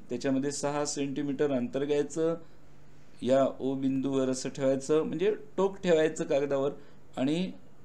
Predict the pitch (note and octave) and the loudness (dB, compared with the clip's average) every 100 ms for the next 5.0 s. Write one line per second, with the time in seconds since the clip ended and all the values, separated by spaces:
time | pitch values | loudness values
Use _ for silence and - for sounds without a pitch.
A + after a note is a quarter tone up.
0 | - - B2 A#2+ A2+ G2+ G2+ G2+ F#2 F2+ | -10 2 2 2 -4 -2 -2 -2 -6 -8
1 | F#2+ A2+ D3+ D3+ D3+ D3+ D3 C#3 D3 C#3+ | -6 -4 -4 0 2 2 0 -2 -2 -2
2 | C3+ C#3+ C3 C3 D#3 F3+ - - - - | 0 0 0 -4 -4 -6 -8 -16 -16 -14
3 | - C3+ A#2 A#2 G2 F#2 F2+ A#2+ D3+ F3+ | -2 0 2 0 0 -4 -8 0 0 2
4 | F#3+ G3 - - - B2 G#2+ G#2+ C#3 | 0 -2 -10 -12 -6 -2 0 0 -2